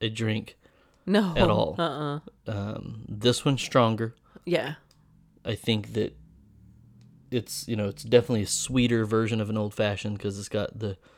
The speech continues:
Speaker 1: cherry and the simple syrup in it.
Speaker 2: Mm-hmm.
Speaker 1: But I think it's a pretty good drink. I like it a lot.
Speaker 2: Yeah, it's really good. Yeah. Yes. Um, <clears throat> yeah, so if you haven't checked out the drink video, go ahead and check that out.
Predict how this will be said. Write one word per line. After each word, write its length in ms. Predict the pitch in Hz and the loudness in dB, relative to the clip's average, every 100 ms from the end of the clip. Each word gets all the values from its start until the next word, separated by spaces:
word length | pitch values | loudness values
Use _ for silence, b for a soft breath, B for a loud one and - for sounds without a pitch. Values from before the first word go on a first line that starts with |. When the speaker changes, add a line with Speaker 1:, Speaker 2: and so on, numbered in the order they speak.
| b b b | b b b
Speaker 1:
cherry 360 | - 120 104 104 | 2 4 6 4
and 100 | 107 | 0
the 40 | 101 | -2
simple 240 | 110 104 | -4 -4
syrup 360 | - 107 101 - | -4 -2 0 -2
in 100 | 110 | -6
it. 160 | - _ - | -6 _ -10
Speaker 2:
Mm-hmm. 180 | 175 175 | -6 -2
Speaker 1:
But 140 | 190 170 _ _ b b b b _ _ _ _ _ _ _ _ - | -2 -4 _ _ b b b b _ _ _ _ _ _ _ _ -18
I 40 | 104 | -10
think 200 | 117 113 | -6 -6
it's 160 | 113 | -6
a 40 | - | -10
pretty 260 | - 107 | -10 -8
good 300 | 104 98 98 101 b b b b b | -6 -6 -8 -12 b b b b b
drink. 320 | 110 107 - | -4 -4 -2
I 60 | 107 | -4
like 240 | 107 101 | -4 -4
it 40 | - | -2
a 20 | |
lot. 60 | 104 | 0
Speaker 2:
Yeah, 320 | 170 151 147 165 | 0 -2 -6 -8
it's 180 | 170 | -10
really 420 | 151 151 170 147 143 | -10 -4 -4 -4 -8
good. 340 | 147 117 - _ - | -10 -12 -14 _ -14
Yeah. 280 | 156 - - _ b b b b | -12 -12 -16 _ b b b b
Yes. 400 | 349 - - - _ b b b - | -8 -6 -8 -20 _ b b b -2
Um, 680 | 190 180 170 160 156 160 - - | 2 2 2 -2 -6 -10 -14 -12
<clears throat> 520 | 220 240 226 196 180 | -6 0 2 2 4
yeah, 220 | 214 170 | 4 2
so 160 | - 190 | 2 -2
if 140 | 180 | 2
you 60 | 190 | 0
haven't 320 | 185 170 - | 2 -2 -4
checked 260 | - 180 | -8 -4
out 240 | 175 - 165 | -4 -4 -4
the 320 | 165 156 147 | -4 -2 -4
drink 260 | 151 262 - | -4 -6 -4
video, 360 | 175 156 160 | -4 -2 -4
go 140 | 165 175 | -2 -2
ahead 160 | 170 | -2
and 300 | 160 151 156 - | -4 -8 -10 -10
check 260 | 185 175 | -8 -6
that 180 | 180 165 | -6 -6
out. 320 | 156 160 165 | -6 -6 -8